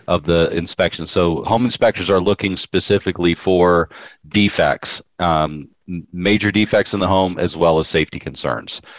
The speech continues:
So w-, we're not looking at any documentation. Sometimes we'll see seller disclosures forms,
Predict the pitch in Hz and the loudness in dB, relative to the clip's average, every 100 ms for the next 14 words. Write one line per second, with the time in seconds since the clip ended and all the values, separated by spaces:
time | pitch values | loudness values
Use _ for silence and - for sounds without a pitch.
0 | - - - 85 80 78 78 78 87 90 | -20 -6 0 2 4 0 -4 -6 -2 0
1 | 90 98 - 90 90 87 90 90 - 90 | 2 0 -2 -2 -2 -2 2 0 0 -6
2 | 90 95 90 - 90 107 104 104 101 87 | -2 0 0 -2 -4 -2 0 0 0 0
3 | 92 - 101 90 101 95 90 82 - 92 | -2 0 0 2 2 2 2 -2 -2 2
4 | 92 90 87 - 95 92 90 - | 2 0 -4 -2 -2 -2 -4 -10